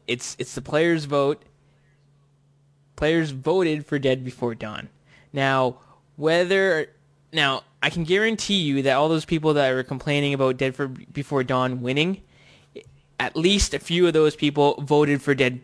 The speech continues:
Before Dawn themselves. It doesn't matter if they voted for Dead Before Dawn and Dystopia. I mean, not Dystopia, b-, uh, but, and Neo Tokyo. It's, it, it doesn't matter. You, you helped, uh, Dead Before Dawn get in, get into the place it was because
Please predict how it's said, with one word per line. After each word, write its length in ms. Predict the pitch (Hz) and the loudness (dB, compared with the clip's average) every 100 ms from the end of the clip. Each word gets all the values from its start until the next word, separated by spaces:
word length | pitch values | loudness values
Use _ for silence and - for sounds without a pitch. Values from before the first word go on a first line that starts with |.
| - | -16
Before 300 | 135 135 123 | -6 -2 -2
Dawn 240 | 123 123 | -2 -6
themselves. 440 | 120 - 131 127 - | -10 -2 -2 -2 -6
It 60 | 156 | -4
doesn't 240 | 196 220 | -2 0
matter 220 | 226 226 | 0 2
if 100 | 214 | 0
they 100 | 196 | 0
voted 280 | 170 180 170 | 2 0 0
for 120 | - | -4
Dead 200 | 160 156 | 0 0
Before 300 | 151 - 156 | 0 -2 -2
Dawn 300 | 143 139 135 - _ _ _ | 0 0 -2 -6 _ _ _
and 360 | 156 170 185 165 | 0 2 2 0
Dystopia. 720 | 175 - 196 196 214 214 220 _ - | 0 0 0 0 -2 -2 -4 _ -4
I 80 | 156 | 0
mean, 140 | 147 | 2
not 220 | 160 165 | 0 -2
Dystopia, 520 | 147 - 139 139 127 | -4 -2 -2 -2 -4
b-, 80 | 131 | -6
uh, 120 | - 135 | -4 -2
but, 220 | 131 - | -2 -2
and 460 | 156 165 180 160 - | 0 2 0 -4 -6
Neo 260 | 156 160 160 | 0 2 2
Tokyo. 580 | 165 165 208 214 233 - - - - _ | 2 0 2 0 0 -4 -18 -20 -20 _
It's, 560 | 151 147 - - - - _ - - _ _ _ _ - | 0 0 -2 -8 -8 -14 _ -20 -20 _ _ _ _ -12
it, 140 | 107 - | -6 -2
it 140 | 156 | 0
doesn't 260 | 175 180 156 | 0 2 2
matter. 240 | 190 139 | 2 2
You, 220 | 123 143 | 0 -4
you 260 | 151 151 151 | -4 -2 -2
helped, 580 | 143 160 165 - - - _ 147 | 2 2 0 -2 -16 -18 _ 0
uh, 340 | 143 135 123 | 4 4 2
Dead 280 | 127 139 135 | 0 0 0
Before 260 | 147 160 | 0 0
Dawn 240 | 139 127 127 | 0 0 -2
get 140 | 127 | -4
in, 160 | 123 127 _ - | -4 -10 _ 0
get 160 | 139 | 0
into 260 | 135 135 135 | 0 -4 -4
the 80 | 123 | -2
place 320 | 139 131 131 | -4 -4 -6
it 160 | - | -10
was 300 | 143 151 131 | -2 0 0
because 680 | - 131 - 156 143 127 | -6 -8 -2 0 0 -2